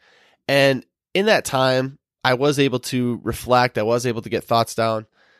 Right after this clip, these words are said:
Honestly, it wasn't really for me. I don't know that I would continue it,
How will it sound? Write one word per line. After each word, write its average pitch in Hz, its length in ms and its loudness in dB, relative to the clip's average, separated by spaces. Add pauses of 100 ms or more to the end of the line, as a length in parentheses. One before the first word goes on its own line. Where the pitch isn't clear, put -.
(220)
Honestly, 147 420 2
it 113 100 6
wasn't 123 280 2 (280)
really 123 260 2
for 117 160 -4
me. 139 320 2
I 123 120 -2
don't 123 240 0
know 131 140 2
that 120 160 2
I 117 100 2
would 113 280 -4
continue 143 520 -2
it, 190 220 0